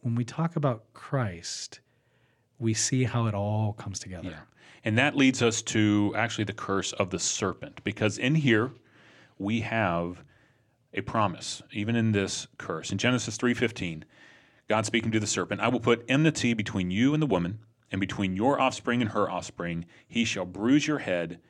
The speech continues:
Speaker 2: and you shall bruise his heel." What is going on here?
Speaker 1: This is what theologians call the proto-evangelion in the Greek.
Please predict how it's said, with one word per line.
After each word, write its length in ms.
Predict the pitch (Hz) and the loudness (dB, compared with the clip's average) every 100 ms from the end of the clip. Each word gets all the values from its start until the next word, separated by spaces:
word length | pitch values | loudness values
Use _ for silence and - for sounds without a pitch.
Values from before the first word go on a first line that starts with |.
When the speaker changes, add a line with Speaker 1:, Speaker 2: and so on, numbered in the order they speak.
| _ _ _ | _ _ _
Speaker 2:
and 200 | 90 85 | -6 -2
you 260 | 87 98 | -2 -2
shall 240 | 101 - 80 | -4 -6 -8
bruise 540 | 78 92 92 92 92 | -6 -2 -2 -2 -6
his 500 | - - 85 85 - - _ _ _ | -10 -6 -6 -6 -12 -18 _ _ _
heel." 580 | - - 87 80 73 - _ _ _ _ _ _ - | -20 -12 -10 -10 -12 -18 _ _ _ _ _ _ -6
What 260 | 98 131 | -2 -2
is 200 | 104 95 95 | 0 -2 0
going 240 | 90 82 | -2 -2
on 160 | 80 - | -4 -8
here? 300 | - - - _ - - - - | -12 -14 -18 _ -20 -20 -20 -2
Speaker 1:
This 200 | 151 170 | 2 4
is 140 | 214 170 | 4 4
what 220 | 151 147 | 4 4
theologians 460 | 135 127 123 127 123 | 2 0 0 -2 -2
call 220 | 123 113 | -4 -4
the 80 | 107 | -6
proto-evangelion 1600 | - 135 135 143 127 127 117 113 110 110 104 98 90 98 123 - | 0 0 2 4 4 2 0 2 2 2 0 -4 -8 -8 -10 -4
in 120 | 123 | 2
the 80 | 110 | 2
Greek. 420 | 104 107 95 - | 0 -4 -6 -14